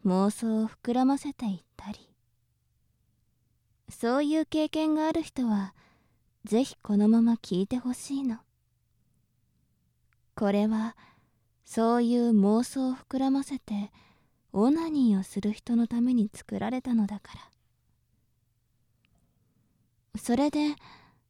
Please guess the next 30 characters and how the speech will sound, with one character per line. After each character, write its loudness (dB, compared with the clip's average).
早 0
速 -4
質 -4
問 2
な 2
ん 0
だ -4
け -4
ど、 -2
あ 6
な 6
た -2
は -2
女 6
の 2
子 -2
を 2
レ 2
イ -2
プ -4
し -12
た -6
い -4
と -4
思 2
っ -14
た -8
こ -6
と -4
は -4